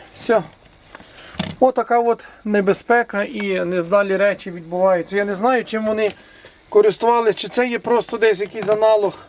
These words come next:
мотор Січа, наприклад, з цього. Ну, мається на увазі. Якщо це є аналог якийсь, копія, але якась неточна, ну,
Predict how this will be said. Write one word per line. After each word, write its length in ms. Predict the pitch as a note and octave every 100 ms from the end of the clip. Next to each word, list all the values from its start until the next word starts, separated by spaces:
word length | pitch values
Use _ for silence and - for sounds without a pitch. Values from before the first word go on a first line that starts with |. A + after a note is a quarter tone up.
| - - - - - -
мотор 380 | G3+ F#3+ A3
Січа, 420 | F#3 A3+ - A3+ G#3
наприклад, 600 | F#3+ G3+ G#3 G3 F#3 F3
з 340 | F3+ D#3+ G3
цього. 540 | F#3+ - A#3 A#3 E3 D#3 _ _ _ _ _ _ - - _ - - - - - - - - - - - - - - - - - -
Ну, 360 | G3+ G#3 G3+ F#3
мається 380 | F#3 F#3 F3+
на 80 | F#3+
увазі. 440 | F#3+ F#3+ F#3 E3+ E3 - _ _ _ - _ _ _ _ - - _ _ _ _ _ _ _
Якщо 300 | - F3+ -
це 220 | F3+ G#3 G#3+
є 100 | A3
аналог 500 | G3+ G#3 G#3+ G#3+ F3+
якийсь, 460 | F#3 - G3+ - - _ _ _ _ _ - - - - - - - - -
копія, 460 | B3 C4 A#3+ G#3+
але 160 | G3 G3+
якась 280 | G3+ A3 F#3+
неточна, 640 | G3+ - A#3+ - F#3+ E3+
ну, 220 | F3 F#3